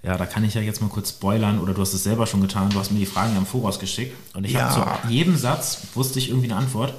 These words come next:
Speaker 1: außer Lotse ist wie.
Speaker 2: Oh.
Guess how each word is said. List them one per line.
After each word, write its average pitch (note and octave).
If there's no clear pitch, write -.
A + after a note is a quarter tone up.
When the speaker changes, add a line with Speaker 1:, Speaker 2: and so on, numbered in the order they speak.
Speaker 1:
außer B2+
Lotse B2
ist -
wie. F#2
Speaker 2:
Oh. E3+